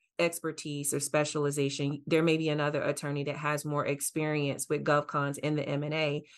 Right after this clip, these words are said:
which I did have the opportunity to learn about at that particular event, which was very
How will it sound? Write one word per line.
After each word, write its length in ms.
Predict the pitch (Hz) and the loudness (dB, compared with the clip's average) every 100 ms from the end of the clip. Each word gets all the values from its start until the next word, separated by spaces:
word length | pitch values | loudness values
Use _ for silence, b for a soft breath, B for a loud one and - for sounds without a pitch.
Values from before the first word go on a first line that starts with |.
| B | B
which 240 | 151 160 | 0 2
I 100 | 160 | 2
did 400 | 151 156 165 - - _ _ | 2 4 4 0 -16 _ _
have 260 | 160 170 165 | -2 0 2
the 100 | 151 | 4
opportunity 640 | 143 - 151 170 156 151 | 2 2 -6 -6 -6 -6
to 140 | 147 156 | -4 0
learn 340 | 151 160 156 | 4 4 4
about 500 | - 147 143 139 - - | 2 2 4 4 2 -2
at 200 | 147 156 | -2 0
that 180 | 151 - | -2 -2
particular 500 | 147 156 147 143 - | -4 -2 0 -2 -2
event, 340 | 147 156 143 | 0 0 2
which 180 | 156 156 | 0 -2
was 120 | 156 | -2
very 420 | 151 147 139 139 | 0 2 2 -2